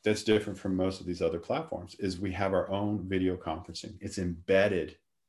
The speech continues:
in our platform. We don't use other video conferencing platforms such as Zoom or others. We have our own.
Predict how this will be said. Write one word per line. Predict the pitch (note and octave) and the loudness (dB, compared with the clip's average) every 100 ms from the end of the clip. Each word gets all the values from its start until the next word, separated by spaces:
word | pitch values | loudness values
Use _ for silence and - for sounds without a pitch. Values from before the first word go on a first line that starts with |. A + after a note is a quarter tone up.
| - | -2
in | A2 G#2 | 2 2
our | F2 | 0
platform. | - F#2 F#2+ E2 | 0 -2 -2 -4
We | G2+ | 0
don't | B2+ G2+ | 0 2
use | G2+ | 0
other | E2+ F2+ F2 - - - _ - | 2 0 0 -4 -20 -20 _ -6
video | G2+ G2+ | 2 2
conferencing | F2+ F#2 F2 F2 F2 | 4 0 -2 -4 -2
platforms | - F2 - E2+ | 2 2 2 -2
such | F2 F2 | 0 0
as | F2 | 0
Zoom | E2 F2 E2+ | 0 0 2
or | F2+ | 2
others. | F#2 E2 - - - | 2 0 -8 -18 -6
We | F#2 | 0
have | C3 | 2
our | G#2+ | 4
own. | - - | 2 -2